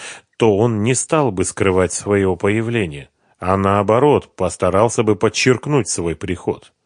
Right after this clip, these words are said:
Если к нему послали киллеров, то они ждали бы его внутри дома и не разрешили так спокойно сидеть у телевизора. Следовательно,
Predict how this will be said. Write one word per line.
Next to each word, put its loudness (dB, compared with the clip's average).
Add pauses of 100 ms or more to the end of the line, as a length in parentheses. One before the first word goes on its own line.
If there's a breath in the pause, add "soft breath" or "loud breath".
(400 loud breath)
Если -4
к -10
нему 0
послали 0
киллеров, -2 (260)
то 4
они 2
ждали 0
бы 2
его 4
внутри 0
дома 0 (380 loud breath)
и -4
не 2
разрешили -2
так -2
спокойно 0
сидеть -4
у -4
телевизора. -2 (300)
Следовательно, -6